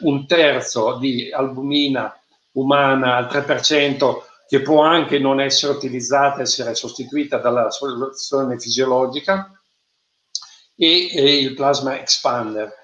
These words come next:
Eh, purtroppo adesso ci sono dei grossi problemi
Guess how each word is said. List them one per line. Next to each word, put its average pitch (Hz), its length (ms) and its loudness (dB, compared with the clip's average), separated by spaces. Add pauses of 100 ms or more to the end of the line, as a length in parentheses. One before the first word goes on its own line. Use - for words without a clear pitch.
(200)
Eh, 131 460 2
purtroppo 180 460 2
adesso 147 300 4
ci 120 80 -2
sono 139 180 -2
dei 135 100 0
grossi 139 280 0
problemi 139 480 -2